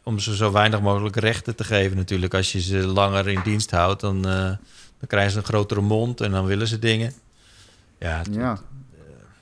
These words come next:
Speaker 1: dat is natuurlijk,
Speaker 2: Ja,
Speaker 1: eh,
Speaker 2: ja.
Speaker 1: s-, slecht.
Speaker 2: Ze zijn doodsbang van unions in de U S. Er wordt natuurlijk een heel stevig geluid van unionization en zo.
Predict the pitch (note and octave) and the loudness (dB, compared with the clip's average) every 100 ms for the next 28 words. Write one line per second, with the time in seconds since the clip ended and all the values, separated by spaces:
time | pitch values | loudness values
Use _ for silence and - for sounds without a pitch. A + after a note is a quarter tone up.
0 | _ _ - _ _ _ - - _ _ | _ _ -20 _ _ _ -20 -20 _ _
1 | - G2 - F#2 F2+ F2 A2 F#2+ - G#2+ | -14 -10 -8 -6 -4 -4 -2 0 2 0
2 | F2+ - - - F2+ F#2 - - G2 F2+ | -2 -8 -10 -4 -4 -6 -14 -6 -4 -4
3 | - _ _ _ _ C3 A#2+ A2 - G#2+ | -10 _ _ _ _ 4 4 2 -2 -2
4 | G#2 G#2+ G2+ A2+ A#2 A#2+ A#2+ A#2 A#2+ A#2 | 0 -2 0 0 0 0 -2 -4 -2 0
5 | A2+ A#2+ A#2+ B2+ - - _ _ _ - | 0 0 0 -4 -10 -20 _ _ _ -16
6 | G#2 G2+ G2+ G#2+ G#2+ G#2+ G#2+ G#2+ A2 - | -12 -10 -8 -6 -6 -6 -6 -4 -6 -4
7 | A#2 G#2+ - A2 A2 A2 A#2 A#2 A#2+ A#2+ | -4 -4 -4 -2 -2 -2 -4 -2 -2 -2
8 | A#2+ A#2+ A#2+ G#2 C#3 C3+ - D3 C#3+ C#3 | -2 -2 -4 -2 -4 -4 -6 -4 -4 -4
9 | B2+ C3+ D3 D3+ | -4 -6 -6 -10